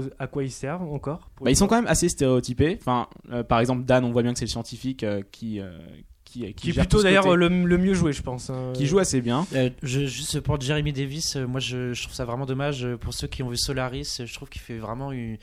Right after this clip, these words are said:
Speaker 3: une copie de, de son personnage, euh, dans Solaris. Il a d'ailleurs le même look et tout, euh. Mais c'est vrai qu'après, oui, parmi les sauveteurs, c'est le plus intéressant, euh. Moi, j'aimais, j'aimais bien le pilote d'hélicoptère avec sa chemise hawaïenne, euh, mais
Speaker 2: Un
Speaker 3: si
Speaker 2: peu
Speaker 3: je,
Speaker 2: bourré, euh.
Speaker 3: <laughs> je,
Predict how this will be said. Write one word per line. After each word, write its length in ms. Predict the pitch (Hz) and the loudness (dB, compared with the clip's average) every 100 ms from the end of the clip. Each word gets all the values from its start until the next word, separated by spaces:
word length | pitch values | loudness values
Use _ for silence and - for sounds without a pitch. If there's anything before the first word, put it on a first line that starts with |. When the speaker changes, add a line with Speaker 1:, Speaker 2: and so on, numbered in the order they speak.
| - - - _ | -16 -20 -20 _
Speaker 3:
une 160 | 117 113 | -12 -10
copie 400 | - 139 - 143 | -8 -8 -10 -8
de, 220 | 127 120 | -6 -6
de 100 | 110 | -8
son 160 | - - | -8 -8
personnage, 500 | 117 - 117 131 127 | -8 -8 -8 -8 -8
euh, 260 | 117 113 107 | -8 -10 -10
dans 260 | 110 113 | -10 -10
Solaris. 520 | 110 - 120 113 127 - | -8 -8 -8 -8 -8 -8
Il 80 | |
a 40 | 110 | -6
d'ailleurs 240 | 110 127 | -4 -4
le 80 | 127 | -6
même 240 | 117 117 | -6 -6
look 280 | 113 127 131 | -6 -8 -10
et 40 | 117 | -16
tout, 260 | - 123 | -14 -12
euh. 260 | 123 107 101 101 - - - | -10 -8 -10 -14 -20 -16 -6
Mais 40 | |
c'est 120 | - | -2
vrai 100 | 139 | -2
qu'après, 340 | 156 139 127 160 | 0 -2 -2 -2
oui, 240 | 151 139 113 | -4 -4 -6
parmi 240 | 120 139 | -4 -4
les 40 | 131 | -2
sauveteurs, 440 | - 123 143 147 | -4 -6 -6 -4
c'est 160 | - 127 | -6 -8
le 60 | |
plus 140 | - 127 | -6 -4
intéressant, 560 | 120 117 120 - 143 139 | -4 -6 -6 -6 -6 -6
euh. 20 | 113 - - - | -8 -12 -4 0
Moi, 40 | 131 | 2
j'aimais, 420 | 135 143 143 139 | 0 -4 -4 -4
j'aimais 200 | 131 139 | -4 -2
bien 120 | 135 | -2
le 80 | 165 | -2
pilote 220 | - 147 | -4 -6
d'hélicoptère 520 | 135 131 - 139 - | -6 -10 -8 -8 -4
avec 140 | 147 131 | -4 -4
sa 120 | - | -4
chemise 280 | 120 135 127 | -4 -4 -2
hawaïenne, 560 | 127 127 127 135 156 143 | -2 -2 -2 -2 -2 -4
euh, 320 | 123 120 117 | -4 -4 -6
mais 200 | 117 117 | -8 -4
Speaker 2:
Un 80 | 127 | 0
Speaker 3:
si 80 | 135 | 2
Speaker 2:
peu 80 | |
Speaker 3:
je, 60 | 131 | 4
Speaker 2:
bourré, 400 | 123 123 135 139 | 6 6 6 6
euh. 40 | |
Speaker 3:
<laughs> 20 | |
je, 120 | 110 | 10